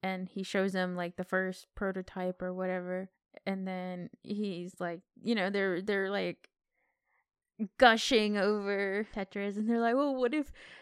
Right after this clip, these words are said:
you know, what, why didn't you think of it to delete more than one line?" He's like, "I didn't think about it."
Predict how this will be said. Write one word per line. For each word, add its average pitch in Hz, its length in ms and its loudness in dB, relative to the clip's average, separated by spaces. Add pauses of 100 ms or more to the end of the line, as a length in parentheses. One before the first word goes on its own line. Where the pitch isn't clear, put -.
(100)
you 269 80 -2
know, 240 280 0
what, 226 420 -4 (420)
why 226 440 2
didn't 262 280 2
you 277 60 2
think 247 280 0
of 240 120 -2
it 240 220 0
to 254 80 -2
delete 226 400 0
more 233 220 0
than 233 180 0
one 240 240 -2
line?" 226 440 0
He's 240 240 2
like, 220 220 2 (120)
"I 165 140 4
didn't 190 200 0
think 240 200 2
about 196 300 4
it." - 200 -4